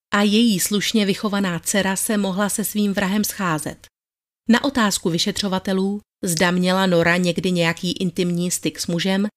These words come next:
rezolutně odpověděla, že nikoliv a že za její nejintimnější kontakt lze považovat právě přátelství s Madge Grahamovou.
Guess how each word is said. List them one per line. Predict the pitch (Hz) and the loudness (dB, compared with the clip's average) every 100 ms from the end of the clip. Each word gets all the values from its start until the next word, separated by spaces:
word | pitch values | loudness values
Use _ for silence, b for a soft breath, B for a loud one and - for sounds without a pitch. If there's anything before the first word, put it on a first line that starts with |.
| _ - | _ 0
rezolutně | 226 220 240 240 240 247 | 2 4 4 4 2 0
odpověděla, | 226 - 208 196 208 202 | -2 -4 0 2 2 0
že | 196 208 | 2 2
nikoliv | 180 170 170 143 151 - _ _ 214 | 0 0 -2 -2 -6 -12 _ _ 0
a | |
že | 196 208 | 2 2
za | 220 | 4
její | 247 226 170 | 4 2 2
nejintimnější | 165 180 190 180 185 185 185 - 208 | 2 2 0 0 0 0 0 -2 -4
kontakt | - 175 - 208 - - _ _ 214 | -4 -4 -2 -4 -6 -20 _ _ 0
lze | 208 269 | 4 4
považovat | 269 226 233 240 240 - | 4 4 4 2 0 0
právě | 208 190 202 233 | 0 2 2 2
přátelství | - 175 175 190 185 - 214 | 2 0 0 -2 -4 -2 -2
s | 208 | 0
Madge | 185 156 - | 0 0 0
Grahamovou. | 175 165 151 151 139 - | -2 0 -2 -4 -6 -10